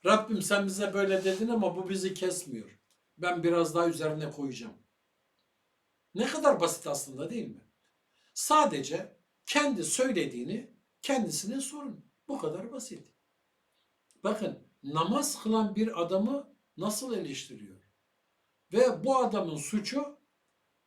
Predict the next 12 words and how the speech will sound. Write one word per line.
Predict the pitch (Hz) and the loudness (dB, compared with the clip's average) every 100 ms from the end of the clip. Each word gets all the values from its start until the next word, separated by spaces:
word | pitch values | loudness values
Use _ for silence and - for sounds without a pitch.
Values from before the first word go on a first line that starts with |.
| _ _ _ - 190 | _ _ _ 2 4
Resul'ün | 233 254 220 180 151 | 4 2 0 0 -4
kısa | - - - 285 | -6 -2 2 2
kıldığı | 285 180 139 120 113 | 2 -4 -4 -8 -10
sabah | 110 180 202 226 190 | -6 -4 0 0 -2
namazının | 175 160 143 135 135 117 | -6 -8 -10 -8 -10 -8
sünnetini | - 240 254 240 277 | -8 -6 -2 -2 -2
uzun | 285 190 214 233 | -4 -4 -2 -4
kılmak. | - 113 - _ _ _ _ _ _ - | -4 -14 -16 _ _ _ _ _ _ -4
Adamın | 196 220 247 | 2 2 4
yaptığı | 220 226 220 - 226 | 6 4 4 0 0
hata | - 208 190 151 | 0 0 0 0
bu. | 127 - | -6 -14